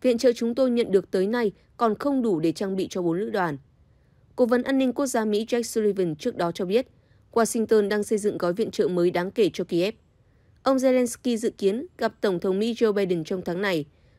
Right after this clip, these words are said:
và trình bày kế hoạch chiến thắng nhằm chấm dứt xung đột với Nga. Ông nói rằng các yếu tố chính của kế hoạch gồm hỗ trợ an ninh và ngoại giao,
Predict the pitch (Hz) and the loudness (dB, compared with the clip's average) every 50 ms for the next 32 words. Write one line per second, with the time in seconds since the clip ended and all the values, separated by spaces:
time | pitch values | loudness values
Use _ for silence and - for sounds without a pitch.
0 | _ - 240 233 - - 233 226 220 214 190 - 202 214 226 254 220 - - 220 | _ -2 -2 -2 0 0 0 2 4 4 4 4 4 2 2 2 -2 0 -2 -2
1 | 190 185 196 180 180 196 240 285 - - 233 220 196 180 - 196 185 202 254 269 | -2 0 0 -2 -2 -2 -6 -8 -8 -4 -4 -2 -2 0 0 -2 0 0 -2 -4
2 | 254 - 233 214 190 180 151 - 160 160 180 190 185 170 156 _ _ _ _ _ | -4 -4 -4 0 0 0 0 0 -2 -4 -2 -2 -2 -4 -6 _ _ _ _ _
3 | _ _ _ _ _ _ _ _ _ _ 233 226 214 190 190 185 233 208 185 160 | _ _ _ _ _ _ _ _ _ _ -4 -2 0 0 0 0 0 -2 -2 -2
4 | 160 _ _ _ _ _ - 269 269 - 240 220 - - 214 214 - 240 208 226 | -6 _ _ _ _ _ -2 -2 2 4 2 2 4 4 2 2 2 0 -2 0
5 | 226 254 - - 196 202 233 247 214 190 _ _ - 214 202 202 240 240 254 - | 0 -4 -2 0 0 0 0 -2 -2 -4 _ _ 0 2 2 4 2 0 2 0
6 | 254 - - 233 220 220 220 214 202 196 175 165 175 185 180 180 208 208 202 190 | -2 -2 -2 -4 0 0 0 0 0 -2 -2 -2 -2 -4 -6 -4 -2 0 0 0
7 | 175 | -2